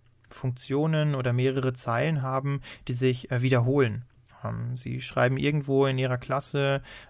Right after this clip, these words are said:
ähm, eine bestimmte Abfolge von Befehlen und die gleiche Abfolge von Befehlen, ähm,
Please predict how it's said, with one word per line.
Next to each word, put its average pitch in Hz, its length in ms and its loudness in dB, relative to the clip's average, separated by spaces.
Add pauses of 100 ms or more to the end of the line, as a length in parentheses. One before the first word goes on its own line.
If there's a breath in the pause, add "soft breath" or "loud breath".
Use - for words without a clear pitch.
ähm, 127 600 2
eine 127 140 0
bestimmte 135 420 -2
Abfolge 135 460 0
von 127 180 -4
Befehlen 147 680 -2
und 131 180 -2
die 127 80 -4
gleiche 127 400 -2
Abfolge 131 420 -2
von 127 200 -4
Befehlen, 131 560 -2 (320 loud breath)
ähm, 120 340 0